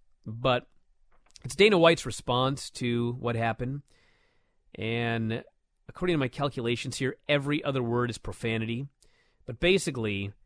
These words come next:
Dana says the guy is a clown and an embarrassment and a meathead, and there is nothing to this, and he is defending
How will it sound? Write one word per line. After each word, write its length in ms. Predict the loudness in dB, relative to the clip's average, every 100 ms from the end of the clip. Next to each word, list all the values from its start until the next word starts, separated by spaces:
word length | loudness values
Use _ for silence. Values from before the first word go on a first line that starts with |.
| -20 -20 _ _ 0
Dana 240 | 2 2
says 240 | 0 -4 0
the 80 |
guy 220 | 2 4 4
is 180 | 2
a 100 | -2
clown 640 | -4 -2 0 2 2 0 -2
and 100 | -4
an 80 | -2
embarrassment 840 | -4 0 0 0 -2 -2 -2 -4 -14 _ _
and 120 | -6 -4
a 40 |
meathead, 720 | 0 0 0 2 4 4 -2 _ _ _ _ _ -8
and 420 | -4 0 0 -2 -4
there 180 | -2
is 160 | -2 -2
nothing 300 | -4 -2 -6
to 260 | -2 -2 0
this, 380 | 0 -2 -8 _
and 180 | -6 -4
he 80 | -4
is 100 | -6
defending 640 | -8 -4 -2 -2 -2 -6